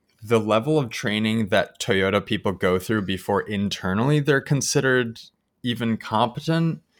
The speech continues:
is pretty mind-blowing. And so I think anyone who's been doing this stuff for <laughs> less than, like, ten to twenty years and is like, "Here are the answers for your organization," um,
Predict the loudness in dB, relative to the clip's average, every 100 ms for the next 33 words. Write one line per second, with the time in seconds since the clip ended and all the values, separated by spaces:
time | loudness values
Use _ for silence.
0 | _ _ -2 2 2 0 -6 -2 2 2
1 | 2 2 2 0 0 2 2 2 -2 -4
2 | -2 0 0 0 2 2 2 0 -2 -2
3 | -2 -2 0 0 2 2 2 0 -2 -4
4 | -4 -6 -4 -2 -2 -2 -2 -2 0 0
5 | 0 -4 0 2 2 0 -2 0 -2 -2
6 | -2 0 -2 -2 0 2 0 0 0 0
7 | 0 0 -2 -2 -2 -2 -4 -20 -20 -12
8 | 0 4 4 2 0 0 0 -4 -2 0
9 | 2 2 -2 0 0 -2 -4 -4 -2 -4
10 | -8 _ _ _ _ _ _ _ -4 0
11 | 0 0 -4 -8